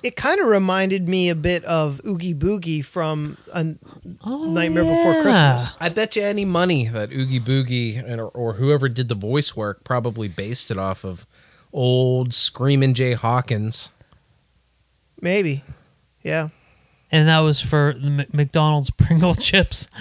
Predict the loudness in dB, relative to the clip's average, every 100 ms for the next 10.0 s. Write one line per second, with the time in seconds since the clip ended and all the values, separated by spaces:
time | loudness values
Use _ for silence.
0 | -2 0 4 6 8 8 8 6 8 8
1 | 8 6 4 2 6 8 8 6 2 -6
2 | -8 2 4 4 4 6 6 6 6 4
3 | 2 2 2 2 2 4 2 0 2 4
4 | 6 4 4 4 2 -6 -12 -20 _ _
5 | _ -20 _ _ -2 2 2 4 2 2
6 | 2 2 2 2 0 -4 -4 -4 -4 -6
7 | -8 -6 -6 -4 -4 -4 -4 -6 -4 -6
8 | -6 -10 -18 -20 -14 -14 -10 -8 -8 -8
9 | -10 -12 -6 -4 -4 -6 -6 -4 -4